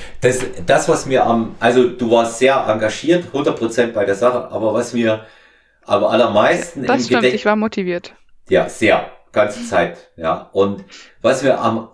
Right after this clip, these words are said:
Speaker 1: allermeisten im Gedächtnis geblieben ist, das war, wie aufgeregt du warst beim ersten Training.
Speaker 2: <laughs> Ja, das kann ich mir vorstellen.
Speaker 1: Ja. Du,
Speaker 2: Ja.
Speaker 1: ja,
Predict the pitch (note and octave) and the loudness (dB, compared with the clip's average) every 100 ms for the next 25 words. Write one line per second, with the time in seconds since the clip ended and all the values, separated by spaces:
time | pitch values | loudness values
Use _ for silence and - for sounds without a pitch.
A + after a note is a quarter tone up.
0 | _ D3 F3+ F3+ C#3 C#3+ D#3+ - C#3+ C3+ | _ 0 2 2 4 2 0 -8 -14 -14
1 | G2+ A2+ B2 A#2+ A#2 C3 - B2+ A2 - | -12 -4 -4 -4 -2 -2 -2 -8 -8 -8
2 | A2+ G#2 G2+ G2+ F#2 G2+ A2+ - - F#2+ | -8 -8 -10 -8 -4 -4 -4 -10 -10 -10
3 | F#2+ G2+ G2 G#2 G2 G#2+ - G2+ F2+ E2+ | -2 0 0 -2 0 0 -2 -4 -2 -4
4 | E2+ D#2+ D#2+ - - D2+ D2+ - - F#4+ | -8 -2 -2 -4 -10 -10 -8 -10 -4 -2
5 | - - - - - E4 - - - C4+ | -2 -2 -2 -2 -4 -6 -4 -8 -2 -4
6 | - - - D#4+ B3+ - G#3+ G#3+ G3+ A3+ | -4 -12 -10 -8 -8 -10 -12 -6 -6 -8
7 | - F#3+ F#3+ G#3 F3+ - - - F5 D#5 | -8 -8 -8 -6 -4 -4 -6 -12 -10 -8
8 | A4 F#4 - - _ - B3 G2+ G#2 - | -8 -10 -14 -18 _ -10 0 2 2 0